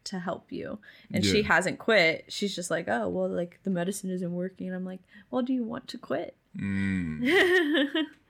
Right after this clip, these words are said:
Speaker 2: Yeah, that's what's interesting about nutrition is, like, there, like, a lot of people have issues overeating.
Speaker 1: Yeah.
Speaker 2: And, like, so they take that out of bounds.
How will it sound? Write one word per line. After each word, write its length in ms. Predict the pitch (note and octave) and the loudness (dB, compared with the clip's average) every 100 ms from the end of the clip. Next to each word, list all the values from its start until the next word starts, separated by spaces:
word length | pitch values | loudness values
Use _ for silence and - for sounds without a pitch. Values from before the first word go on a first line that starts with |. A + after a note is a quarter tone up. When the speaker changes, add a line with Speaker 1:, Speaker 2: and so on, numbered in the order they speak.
| _ - | _ -2
Speaker 2:
Yeah, 240 | G#2+ G#2+ G2+ | 4 4 6
that's 240 | A#2 C3 | 4 4
what's 180 | C#3 G#2+ | 2 2
interesting 480 | G2+ G2+ F#2+ G2+ F#2 | 2 2 2 2 4
about 400 | F2+ F2 E2 - | 4 4 2 -4
nutrition 960 | F#2 F2+ F2 - G2+ F#2 - E2+ E2 D#2 - | 0 2 2 2 2 2 0 -2 -4 -8 -4
is, 500 | F#2 F#2 E2+ - - _ _ _ _ _ _ _ _ _ _ _ - - | -2 0 -2 -4 -8 _ _ _ _ _ _ _ _ _ _ _ -12 0
like, 200 | G2 - | 2 6
there, 240 | A#2 A#2 | 6 6
like, 320 | G2 A#2 A2 | 2 2 4
a 60 | A2 | 6
lot 200 | A#2 A#2+ | 6 4
of 80 | B2 | 4
people 160 | G#2+ | 4
have 180 | G#2 G2 | 4 6
issues 560 | G2+ F#2+ G#2 F#2+ F2+ - - | 4 4 4 4 2 -2 2
overeating. 880 | A2 G#2 F#2+ F#2 G#2 G#2+ C#2 - - _ _ | 4 6 4 4 6 4 2 -6 -18 _ _
Speaker 1:
Yeah. 300 | G3 F#3 F#3 F3+ | -8 -8 -8 -4
Speaker 2:
And, 600 | - F#2+ F#2+ F#2 F2+ F2+ | 2 4 6 6 4 2
like, 120 | E2+ | 0
so 160 | E2+ G2 | 0 2
they 160 | F#2 G2 | 4 4
take 300 | - F#2 F#2+ | 4 2 4
that 200 | G2 - | 2 4
out 160 | E2+ D#2+ | 2 2
of 100 | D2 | 2
bounds. 520 | E2 D#2 D#2 D#2 | 2 2 0 -4